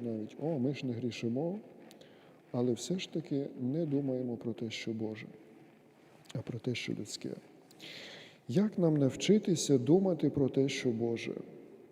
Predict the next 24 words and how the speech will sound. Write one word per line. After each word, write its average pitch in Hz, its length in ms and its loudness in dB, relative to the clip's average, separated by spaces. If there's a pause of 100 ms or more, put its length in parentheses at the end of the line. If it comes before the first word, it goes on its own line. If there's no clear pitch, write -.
(960)
Це - 160 -2
не 147 140 -2
є 131 120 0
таким 120 400 -8
легким. 113 400 -10 (720)
Ісус 110 400 -2
далі 151 300 4
сьогодні, 147 520 0 (800)
е, 135 460 4
в 135 40 4
Євангелії 135 640 6
каже, 131 360 4
що 127 180 2
це 127 160 0
значить. 127 560 0 (480)
Це 120 60 -4
значить 117 380 -2
зректися 139 640 4
самого 135 460 0
себе, 151 460 2 (760)
значить 123 460 2
взяти 135 400 4
свій 127 260 0
хрест 131 500 0